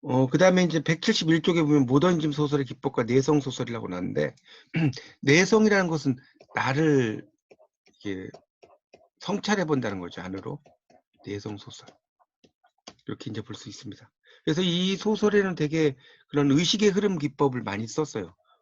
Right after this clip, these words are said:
의식의 흐름. 첫 번째 줄 나오죠. 이거, 이걸 이제 영어로는 stream of consciousness라고 이야기하는데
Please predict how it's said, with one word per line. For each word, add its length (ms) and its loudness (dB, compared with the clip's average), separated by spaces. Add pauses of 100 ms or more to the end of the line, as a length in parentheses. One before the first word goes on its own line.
의식의 340 -8
흐름. 320 -14 (2750)
첫 180 -10
번째 240 -4
줄 160 -6
나오죠. 400 -6 (680)
이거, 100 -2
이걸 300 2
이제 120 2
영어로는 400 4
stream 380 0
of 180 0
consciousness라고 800 -6
이야기하는데 680 -10